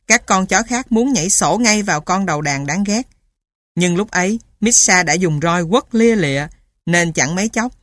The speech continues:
các con chó đều hiểu ngay rằng nếu tuân lệnh của Misa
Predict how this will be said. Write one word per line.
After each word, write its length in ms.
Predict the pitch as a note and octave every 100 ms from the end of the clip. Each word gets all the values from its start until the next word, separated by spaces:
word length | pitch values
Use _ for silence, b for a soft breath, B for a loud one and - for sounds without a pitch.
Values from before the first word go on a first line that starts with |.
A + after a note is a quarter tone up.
| _ _ _
các 140 | A#3+
con 200 | - F#3+
chó 240 | F#3 F3 A3+
đều 220 | F#3 C#3+
hiểu 220 | D#3 D3+
ngay 160 | G3+ F#3+
rằng 260 | F3+ D3 - _ _ _ _
nếu 300 | D#3+ F3 A#3 -
tuân 180 | A3 G#3
lệnh 200 | C3 C#3
của 100 | E3+
Misa 480 | A#3+ - F#3 F3